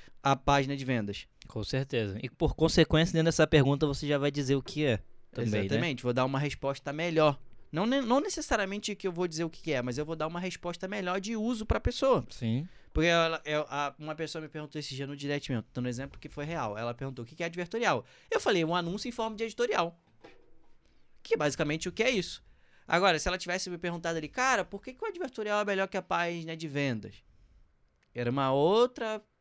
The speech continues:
Speaker 1: pergunta, entendeu? Uma outra fonte, assim, tipo, "Pô, eu entendi aqui, vi que o advertorial é esse, et cetera, mas por que que ele é melhor que a página de vendas, et cetera?" Qual é o melhor jeito de se pegar e fazer?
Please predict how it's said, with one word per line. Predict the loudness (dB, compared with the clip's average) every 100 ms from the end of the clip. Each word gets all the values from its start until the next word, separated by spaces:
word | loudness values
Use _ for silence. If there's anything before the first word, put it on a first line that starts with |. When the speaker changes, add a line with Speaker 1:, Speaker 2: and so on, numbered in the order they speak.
| _ -6
Speaker 1:
pergunta, | -6 -6 -10 -12 -12
entendeu? | -14 -14 -10 -6 -6 -8
Uma | -8 -4
outra | -2 -2 -2 -8
fonte, | -4 -4 -4
assim, | -6 -8 -8 -10
tipo, | -12 -8 -8
"Pô, | -2 0
eu | 2
entendi | 0 -2 -4 -6
aqui, | -6 -6 -6
vi | -6
que | -6
o |
advertorial | -4 -4 -4 -2 -2
é | -2
esse, | -4 -8
et | -14
cetera, | -10 -8 -8 -10
mas | -14
por | -14
que | -18
que | -12
ele | -12
é |
melhor | -10 -12
que | -12
a |
página | -10 -10 -10
de | -10
vendas, | -10 -12
et |
cetera?" | -12 -14 -14 -20 _ -20 _ -6
Qual | -4
é | -4
o |
melhor | -4 -4
jeito | -4 -8
de | -10
se | -12
pegar | -10 -8 -4 -4
e | -4
fazer? | -8 -12 -12